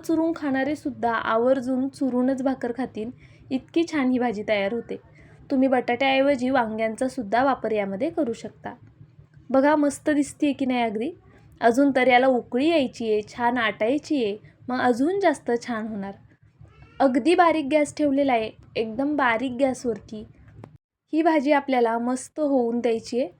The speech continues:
बघा, बारीक गॅसवर छान अशी उकळी काढून घेतली. कमीत कमी चार ते पाच मिनटं तरी ही भाजी छान उकळून घ्यायची अशा पद्धतीने. बारीक गॅसवरच छान ही भाजी बघा होऊन दिलेली आहे आणि किती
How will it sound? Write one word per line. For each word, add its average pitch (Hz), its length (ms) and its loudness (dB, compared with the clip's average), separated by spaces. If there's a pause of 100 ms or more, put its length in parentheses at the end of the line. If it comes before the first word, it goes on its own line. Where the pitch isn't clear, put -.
(500)
बघा, 254 280 0 (300)
बारीक 233 380 2
गॅसवर 240 520 2
छान 262 300 -2
अशी 247 300 -6
उकळी 233 400 -4
काढून 233 300 0
घेतली. 247 360 -4 (420)
कमीत 311 340 0
कमी 262 360 2
चार 240 260 2 (100)
ते 285 40 2
पाच 233 340 0
मिनटं 254 380 0
तरी 214 200 -4 (120)
ही 254 60 -4
भाजी 233 300 -4 (100)
छान 240 360 -6
उकळून 247 360 -4
घ्यायची 247 280 -2
अशा 220 240 -4
पद्धतीने. 214 580 -6 (680)
बारीक 233 360 4
गॅसवरच 240 640 4 (120)
छान 247 280 -4
ही 254 100 2
भाजी 240 240 -2
बघा 226 200 0
होऊन 233 360 2
दिलेली 294 440 2
आहे 220 100 -4 (520)
आणि 220 140 -2
किती 269 260 -4